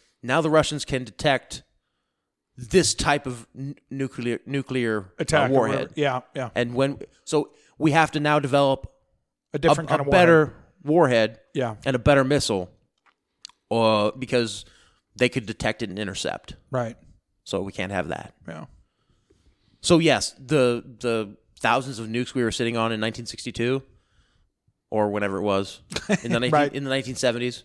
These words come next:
Speaker 2: Right.
Speaker 1: right? Uh, probably not as ma-, as many.
Speaker 2: Right.
Speaker 1: But who knows? I don't.
Speaker 2: Who knows? Maybe there's a ton of 'em. I
Speaker 1: Yeah.
Speaker 2: don't know.
Speaker 1: And I really don't.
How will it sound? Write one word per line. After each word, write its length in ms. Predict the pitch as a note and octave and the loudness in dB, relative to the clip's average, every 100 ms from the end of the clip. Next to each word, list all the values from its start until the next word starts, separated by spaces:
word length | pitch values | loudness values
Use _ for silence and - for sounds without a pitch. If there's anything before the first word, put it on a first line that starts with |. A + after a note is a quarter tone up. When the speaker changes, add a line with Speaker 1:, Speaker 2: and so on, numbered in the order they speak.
| _ | _
Speaker 2:
Right. 240 | C#3 B2 B2 | -4 -4 -4
Speaker 1:
right? 180 | A#2 - _ _ _ _ _ _ - | -8 -8 _ _ _ _ _ _ -8
Uh, 160 | C#2 - - _ _ _ - | -4 -4 -8 _ _ _ -10
probably 540 | - A#2 G#2 G2 G2 | 0 2 2 -2 -8
not 180 | F#2 C2+ | -8 -10
as 100 | C#2+ | -12
ma-, 60 | - - - | -16 -18 -18
as 140 | - | -14
many. 320 | A1+ - - _ _ - | -16 -16 -20 _ _ -8
Speaker 2:
Right. 240 | B2 A2 - - _ | -8 -8 -14 -20 _
Speaker 1:
But 240 | F#2+ - _ | -8 -8 _
who 80 | D#3+ | -10
knows? 300 | D#2+ - - _ _ - | -10 -12 -20 _ _ -12
I 100 | - F#2 | -8 -6
don't. 180 | C2 | -4
Speaker 2:
Who 80 | D3+ | -2
knows? 300 | G3 B3+ - | -2 -2 -6
Maybe 140 | D3+ G3 | -8 -6
there's 160 | E3+ | -8
a 40 | F#3 | -8
ton 160 | E3+ | -8
of 60 | E3+ | -8
'em. 80 | A#2 - - | -12 -16 -12
I 40 | - | -10
Speaker 1:
Yeah. 60 | |
Speaker 2:
don't 100 | F3+ | -10
know. 80 | D3+ - - - | -12 -16 -20 -4
Speaker 1:
And 100 | A#2+ | 0
I 40 | |
really 200 | B2 C#3 B2+ | 2 2 2
don't. 180 | A#2 | -2